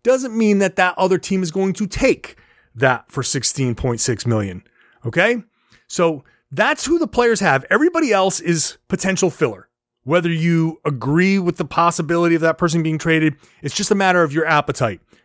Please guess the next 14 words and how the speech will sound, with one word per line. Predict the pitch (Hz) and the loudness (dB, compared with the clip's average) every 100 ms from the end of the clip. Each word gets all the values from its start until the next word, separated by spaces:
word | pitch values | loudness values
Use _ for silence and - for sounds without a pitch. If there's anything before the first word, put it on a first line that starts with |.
| _ | _
Grant | 143 196 196 | 0 0 0
Williams, | 220 233 240 240 - - _ _ | 0 2 0 -2 -6 -10 _ _
two | - | -4
point | 208 220 202 | 0 0 0
three | 208 208 | 0 0
million | 208 190 | 2 2
dollars | 185 175 170 160 | 2 2 2 0
in | 170 | -2
his | 156 | -4
contract. | - 156 151 160 147 143 _ _ _ _ _ _ | 0 0 0 2 0 0 _ _ _ _ _ _
If, | - 165 - | -8 -8 -2
if | 160 - | -4 -2
you | 143 208 | -2 2
are | 202 180 170 165 139 | 2 4 4 2 -2